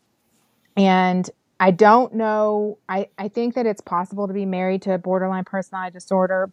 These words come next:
but I also think that there are times when it's impossible. And I think that the only way to survive and live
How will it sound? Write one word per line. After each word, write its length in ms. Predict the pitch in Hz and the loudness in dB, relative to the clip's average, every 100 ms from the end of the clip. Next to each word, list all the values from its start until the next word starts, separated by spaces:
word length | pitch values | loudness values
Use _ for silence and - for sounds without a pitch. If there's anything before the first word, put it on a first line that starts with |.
| _ | _
but 160 | 196 | 6
I 200 | 185 190 - | 8 4 2
also 800 | 185 196 233 247 226 220 214 - _ _ _ | 2 2 2 2 2 2 0 -4 _ _ _
think 300 | 190 180 - | -6 -6 -4
that 180 | 180 175 | -4 -2
there 160 | 185 | -2
are 140 | 185 185 | 0 -2
times 460 | - 185 180 180 | -6 -8 -6 -8
when 120 | 190 | -8
it's 160 | 175 - | -8 -6
impossible. 840 | 170 - 160 147 - 160 - 170 _ _ _ _ | -6 -4 -4 -4 -6 -4 -6 -8 _ _ _ _
And 160 | 180 175 | 2 4
I 100 | 180 | 4
think 320 | 185 175 170 | 2 0 2
that 160 | 185 | 0
the 120 | 175 175 | 2 2
only 440 | 175 185 190 185 | 4 6 6 6
way 440 | 175 190 190 185 185 | 6 8 8 6 4
to 120 | 185 | -6
survive 680 | - 175 175 175 175 180 180 - | -6 -2 0 2 2 0 -4 -10
and 160 | 185 175 | -12 -6
live 240 | 180 180 | -2 -2